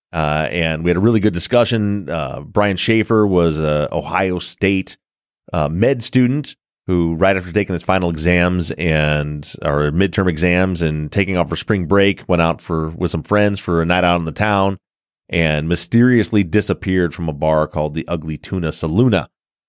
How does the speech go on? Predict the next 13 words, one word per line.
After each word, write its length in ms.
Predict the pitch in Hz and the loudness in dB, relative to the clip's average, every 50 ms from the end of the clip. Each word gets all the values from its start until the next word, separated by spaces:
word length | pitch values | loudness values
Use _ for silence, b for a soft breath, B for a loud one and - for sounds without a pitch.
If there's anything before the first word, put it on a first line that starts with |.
| _ _ 101 | _ _ -2
And 320 | 92 80 76 76 78 76 | -2 0 0 -2 -4 -4
in 160 | - 123 120 | -4 -2 -2
the 60 | 101 | -2
studio 260 | - - 180 208 190 120 | -2 -2 0 2 2 2
today, 180 | 95 101 117 | 4 4 2
of 140 | 131 131 - | 2 2 0
course, 240 | - 110 117 - 90 | 0 0 0 2 0
I 80 | 82 | 0
have 140 | 85 85 76 | 0 0 -2
Mike 440 | 80 80 78 78 90 104 101 - - - | -2 -2 0 0 0 -2 -4 -6 -10 -8
and 640 | 92 87 82 80 80 78 78 78 76 76 76 - - - - | -4 -2 -2 -2 -2 -2 -4 -4 -6 -8 -10 -12 -14 -14 -14
Zach, 600 | 87 73 78 113 139 170 165 123 107 - - - _ - | -12 -4 0 0 2 2 2 2 0 0 -4 -12 _ -2
who 500 | 90 95 90 85 85 82 82 82 82 | 0 2 2 2 2 2 0 0 -2